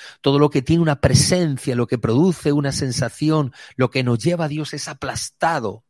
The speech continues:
por el hierro. Roma consolidó más que nadie la división de las dos grandes ramas de la cristiandad, porque a través de ahí surgen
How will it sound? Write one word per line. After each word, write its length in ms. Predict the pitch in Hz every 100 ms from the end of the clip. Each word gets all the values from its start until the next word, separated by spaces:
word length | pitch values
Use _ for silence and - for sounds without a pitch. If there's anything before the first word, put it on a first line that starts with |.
| _ _ _ -
por 220 | 104 90
el 80 | 90
hierro. 500 | 117 - - - - _ _ _ _ _ _ _ _ _ _
Roma 320 | - 147 165 165
consolidó 800 | 151 135 - 147 123 120 151 170
más 280 | 160 165
que 160 | - 147
nadie 340 | 139 160 160
la 100 | 143
división 680 | 123 120 117 - - 165 160
de 100 | 131
las 200 | 120 113
dos 160 | 127 147
grandes 320 | 151 151 131
ramas 400 | 127 139 147 131
de 80 | 120
la 100 | 113
cristiandad, 720 | 117 104 107 104 107 104 - _ _ _ _ _ _ _
porque 200 | - 95
a 40 | 120
través 320 | 113 117 135
de 120 | 139
ahí 380 | 131 151 185 202 _ _ _
surgen 800 | - - 135 - 151 143 135 127